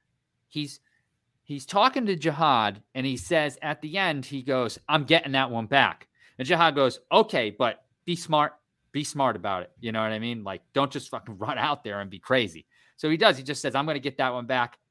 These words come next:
Jihad says, "Be smart." He goes back out there, man. And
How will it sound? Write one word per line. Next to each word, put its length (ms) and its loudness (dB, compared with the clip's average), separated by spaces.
Jihad 240 -2
says, 220 -8
"Be 200 -8
smart." 360 -6
He 120 -10
goes 260 4
back 320 0
out 240 -2
there, 220 -4
man. 320 -8
And 480 -8